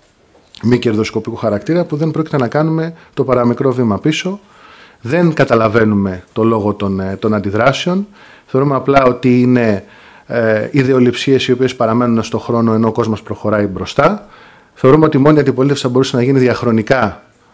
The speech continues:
στο πολιτικό σύστημα, χωρίς να έχει ευθύνη το δικό μας κόμμα, το κόμμα το οποίο ανήκουμε, γιατί πάντοτε ήταν στη σωστή πλευρά της ιστορίας, γιατί τόσο αργά;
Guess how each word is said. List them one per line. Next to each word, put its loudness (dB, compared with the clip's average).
στο -2
πολιτικό 0
σύστημα, -2
χωρίς -2
να 2
έχει -2
ευθύνη 0
το 0
δικό -2
μας -2
κόμμα, 2
το -2
κόμμα 0
το -4
οποίο 2
ανήκουμε, 0
γιατί -4
πάντοτε 2
ήταν -4
στη -10
σωστή -8
πλευρά -2
της -10
ιστορίας, -2
γιατί 0
τόσο -2
αργά; 0